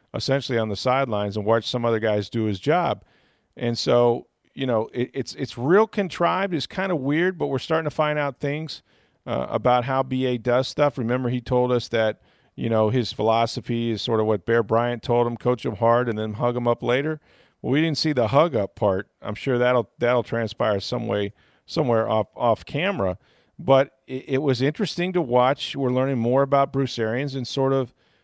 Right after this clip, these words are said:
you know, how he goes about his, his motivation.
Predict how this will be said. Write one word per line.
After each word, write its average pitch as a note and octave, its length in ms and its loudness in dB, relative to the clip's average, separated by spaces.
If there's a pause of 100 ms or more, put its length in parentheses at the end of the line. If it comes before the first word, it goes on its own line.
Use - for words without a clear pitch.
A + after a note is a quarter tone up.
you C3+ 140 -4
know, C3 160 0
how C3+ 300 2
he C#3 160 -4
goes C3 320 2
about B2 360 0
his, C3 360 -4
his A#2+ 260 -4
motivation. C#3 640 0